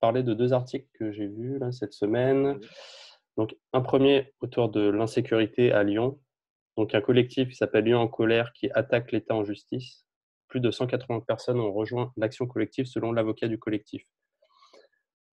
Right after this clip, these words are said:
Speaker 1: Donc excédé par l'insécurité et les incivilités qui se multiplient depuis cet été à Lyon et dans la commune de Villeurbanne, plusieurs dizaines de riverains regroupés dans le collectif Lyon en colère ont décidé d'attaquer l'État.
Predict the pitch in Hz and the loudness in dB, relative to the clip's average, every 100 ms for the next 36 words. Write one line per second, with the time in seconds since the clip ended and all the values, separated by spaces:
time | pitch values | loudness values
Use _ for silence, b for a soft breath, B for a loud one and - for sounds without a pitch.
0 | _ _ - 107 - 123 131 123 127 120 | _ _ -6 -4 -2 0 4 4 6 4
1 | 117 - 123 123 117 127 120 107 110 - | 2 0 -2 0 0 2 2 2 -2 -6
2 | - - 117 113 110 127 127 117 123 117 | -16 -8 -4 -4 -2 -2 -4 -4 -2 -2
3 | 113 - 127 117 - 110 123 117 - 113 | -6 -4 -2 0 -2 -6 -4 -4 0 0
4 | 104 110 117 101 101 98 - 107 110 110 | 2 0 -2 -2 -2 -4 -2 -2 0 -2
5 | 101 104 101 98 110 120 127 - _ _ | -2 -2 0 2 2 2 0 -6 _ _
6 | _ _ _ - - 127 131 117 117 127 | _ _ _ -18 -6 0 2 2 2 2
7 | 127 107 110 107 123 120 117 110 110 127 | 4 4 2 0 -2 0 0 0 2 2
8 | 110 - 113 - 117 113 120 123 123 120 | 2 -2 -4 -4 -8 -6 -2 -2 -2 -2
9 | 117 120 107 104 117 117 120 107 104 - | -2 0 -2 -4 -4 0 0 -2 -8 -6
10 | 110 104 95 - | -4 -4 -6 -10